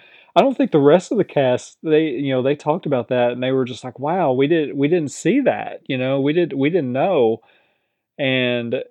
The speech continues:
you know, it's just like, that was the pressure that he put on himself wanting this to be good.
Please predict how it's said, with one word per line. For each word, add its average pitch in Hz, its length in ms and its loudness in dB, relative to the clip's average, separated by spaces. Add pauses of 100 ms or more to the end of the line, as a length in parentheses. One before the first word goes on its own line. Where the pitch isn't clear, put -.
(440)
you 160 120 -4
know, 139 100 -2
it's 135 120 -2
just - 220 -6
like, 127 200 2
that 131 180 2
was - 140 -8
the 131 100 -4
pressure 147 500 0
that 113 180 -4
he 139 120 -4
put 131 260 -6
on 120 160 -2
himself 135 560 -2
wanting 127 420 -4
this 117 280 -6
to - 160 -6
be 120 400 -4
good. 123 580 -2